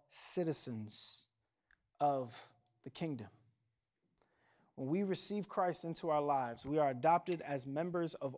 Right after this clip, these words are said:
all the same family. And so can I say it plainly?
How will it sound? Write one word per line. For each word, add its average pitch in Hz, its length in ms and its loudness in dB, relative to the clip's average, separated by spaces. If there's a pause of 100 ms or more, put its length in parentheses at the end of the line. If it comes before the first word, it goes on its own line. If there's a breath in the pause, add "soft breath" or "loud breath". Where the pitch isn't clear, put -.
all 175 460 6 (220 loud breath)
the 170 80 2
same 151 560 4 (200 soft breath)
family. 107 520 -6 (1160)
And 139 100 -6
so 165 100 0
can 156 160 -2
I 147 80 2
say 190 200 2
it 165 120 2
plainly? 208 480 2